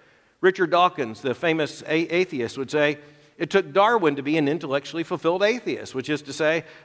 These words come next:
that if you try to be an atheist, and the only way you could explain the world by saying, "In the beginning, God created the heavens and the earth," it's really hard to be an atheist.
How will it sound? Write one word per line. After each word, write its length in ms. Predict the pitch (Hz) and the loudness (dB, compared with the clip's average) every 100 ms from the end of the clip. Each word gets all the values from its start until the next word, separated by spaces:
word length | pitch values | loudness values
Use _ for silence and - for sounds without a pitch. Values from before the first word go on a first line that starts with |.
| - | 0
that 180 | 160 175 | 2 2
if 160 | 175 | 0
you 120 | 220 240 | -4 -2
try 260 | 226 240 | 2 2
to 80 | 262 | 2
be 160 | 233 196 | 0 2
an 40 | |
atheist, 580 | 175 190 131 120 - - - _ _ _ _ _ _ _ _ _ _ _ _ _ | 2 0 -2 -6 -6 -14 -20 _ _ _ _ _ _ _ _ _ _ _ _ _
and 140 | 175 | 2
the 60 | 185 | 4
only 180 | 247 269 | 6 6
way 100 | 233 | 4
you 80 | 202 | 2
could 140 | 190 | 0
explain 300 | 165 190 185 | 0 -2 0
the 80 | 147 | 2
world 340 | 180 180 147 | 4 4 4
by 140 | 143 135 | 2 0
saying, 380 | 175 160 139 151 | 0 0 -2 -2
"In 120 | 185 | 0
the 60 | |
beginning, 300 | 170 160 151 | 0 0 2
God 200 | 147 151 | 2 2
created 200 | 147 147 | 0 -4
the 60 | 127 | -2
heavens 200 | 143 135 | -4 -6
and 100 | 127 | -4
the 100 | 156 | 0
earth," 160 | 196 175 | 0 0
it's 100 | 190 | -4
really 160 | 262 240 | -2 -2
hard 200 | 226 202 | -2 0
to 20 | |
be 100 | 220 | 0
an 60 | 220 | 0
atheist. 540 | 285 285 208 - | -4 -6 -6 -8